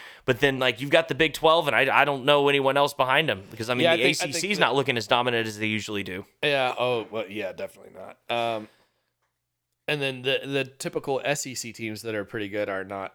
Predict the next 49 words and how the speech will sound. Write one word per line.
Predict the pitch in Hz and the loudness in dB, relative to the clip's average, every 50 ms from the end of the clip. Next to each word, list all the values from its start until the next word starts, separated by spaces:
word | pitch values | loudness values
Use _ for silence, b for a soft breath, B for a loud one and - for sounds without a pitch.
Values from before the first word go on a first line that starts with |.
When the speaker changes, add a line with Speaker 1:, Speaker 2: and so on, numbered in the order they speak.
| _ _ | _ _
Speaker 2:
like, | 117 107 98 | -8 -8 -6
Kentucky's | - 147 131 120 135 139 151 - 131 113 101 101 | -6 -8 -6 -4 -2 -2 -2 -2 -6 -8 -8 -6
not | 117 113 110 | -4 -4 -4
even | 107 104 101 98 | -4 -6 -8 -8
ranked | 104 113 139 139 - - | -6 -4 -6 -6 -8 -10
right | 85 78 | -10 -10
now. | 73 80 73 - - - | -10 -12 -14 -16 -14 -10
Speaker 1:
No, | 131 135 143 135 135 123 | -2 0 2 2 2 2
'cause | 135 131 - | 0 -2 -2
Kentucky's | - 143 127 - 151 165 156 151 131 117 - | -2 -2 -2 2 0 0 0 0 -4 -6 0
coming | - 143 131 127 | 0 0 2 2
off | 127 123 127 120 117 | 4 2 2 2 0
of, | 110 101 - | -8 -12 -8
like, | - 110 104 98 | -6 -4 -4 -4
an | 98 92 - _ _ _ _ _ _ - | -6 -10 -14 _ _ _ _ _ _ -6
abysmal | - 120 113 101 98 - 160 156 135 117 110 113 110 110 101 92 90 | -6 -6 -6 -4 -2 0 0 0 0 -2 -6 -6 -4 -4 -4 -4 -6
start. | - - - - 98 87 87 76 - | -6 -8 -8 -6 -6 -6 -8 -8 -10
So, | - - - - 113 104 101 104 | -10 -10 -6 -2 -2 0 0 0
yeah, | 110 120 127 117 - | 2 2 2 2 2
Speaker 2:
Yeah, | - | -2
Speaker 1:
so | - - 117 117 | -6 -6 -4 0
the | 117 120 135 | 2 4 4
S | 156 151 - | 2 2 0
E | 156 143 | -4 -6
C, | - - 156 160 175 180 180 170 | -6 -4 -2 -2 0 0 -2 -4
Speaker 2:
so | - - - _ _ - - - - - - - - | -6 -10 -20 _ _ -20 -20 -20 -20 -20 -20 -16 -10
Speaker 1:
so, | - 156 156 | -4 2 4
yeah, | 156 180 190 | 4 4 4
just | 165 143 143 - - | 4 2 0 0 0
look, | 170 160 | -2 -2
look | - - - 185 | 2 2 2 4
at | 185 175 | 4 2
the | 175 | 0
Big | 156 170 190 165 | 2 2 2 0
twelve | - - 170 175 190 196 175 139 135 | 2 2 4 4 4 4 2 -2 -4
and | 120 117 | -2 2
everything | 107 135 143 151 151 151 170 160 | 2 4 4 4 2 0 0 0
that's | 160 156 - | 0 0 2
going | - 160 156 156 | 2 2 4 4
on | 151 160 170 165 | 4 2 4 4
right | 160 147 135 | 2 2 4
now, | 131 131 | 2 2
because | 123 127 117 127 117 117 | 2 2 0 2 2 2
anytime | 135 156 175 165 - 185 202 202 | 2 2 2 2 2 2 2 2
you | 190 190 | 2 2
ever | 202 202 180 185 | 2 2 2 0
get | 170 156 170 170 - | 0 0 -2 -2 -2
these | 165 160 143 - | -4 -4 -4 -4
top, | - - 165 165 151 139 - - _ | 0 2 4 4 4 2 -2 -10 _